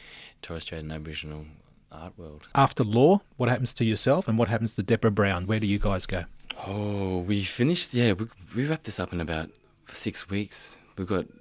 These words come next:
Speaker 1: Brisbane and then we finish in Melbourne and, uh, we, we finish at the beginning of August in Melbourne and then we have a week before we shoot off to Istanbul.
Speaker 2: Wow.
Speaker 1: Yeah, we're gonna do two weeks over there and then go to Paris and, uh, we'll have,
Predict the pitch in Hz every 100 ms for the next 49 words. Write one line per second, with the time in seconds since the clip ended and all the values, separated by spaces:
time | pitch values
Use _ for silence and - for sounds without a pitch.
0 | - 110 117 151 170 165 101 87 85 80
1 | 92 87 - 85 82 80 85 87 87 117
2 | 170 170 _ _ 90 90 85 87 85 82
3 | 98 - - - - 92 80 82 95 107
4 | 98 - 87 95 95 82 85 90 90 -
5 | 80 82 87 98 110 98 104 101 95 92
6 | 90 98 107 - 95 95 92 90 - 101
7 | 92 - - 80 95 - 117 101 82 -
8 | - - - 104 104 113 95 - 95 98
9 | 82 82 - 95 95 90 80 87 82 80
10 | - - 101 87 92 85 87 92 104 113
11 | 117 - 85 85 82 87 87 85 82 90
12 | 85 - 95 143 139 - _ _ _ -
13 | - - 92 87 90 87 80 95 95 98
14 | 95 98 92 98 92 90 92 - -